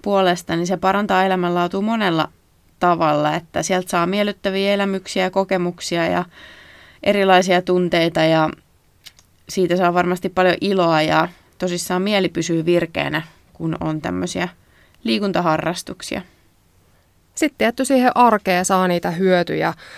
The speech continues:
Speaker 2: ihan siinäkin mielessä, että Pälvikin kertoi niistä, että jaksaa kantaa vaikka niitä puita sisälle, mut ite mietin ihan tällaistakin asiaa, että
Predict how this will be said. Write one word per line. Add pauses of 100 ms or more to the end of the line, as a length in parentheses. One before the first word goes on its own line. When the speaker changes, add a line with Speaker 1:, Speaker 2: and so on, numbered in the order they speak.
(380)
Speaker 2:
ihan
siinäkin
mielessä,
että
Pälvikin
kertoi
niistä,
että
jaksaa
kantaa
vaikka
niitä
puita
sisälle,
mut
ite
mietin
ihan
tällaistakin
asiaa,
että